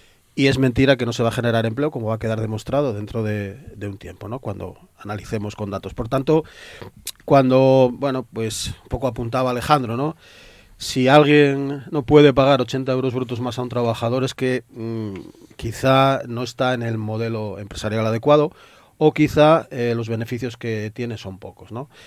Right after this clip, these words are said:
Y aquí, por ejemplo, pues, bueno, <laughs> me,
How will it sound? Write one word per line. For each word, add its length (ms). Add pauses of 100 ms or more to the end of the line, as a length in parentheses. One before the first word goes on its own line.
(340)
Y 60
aquí, 180
por 120
ejemplo, 480
pues, 220
bueno, 300
<laughs> 300
me, 400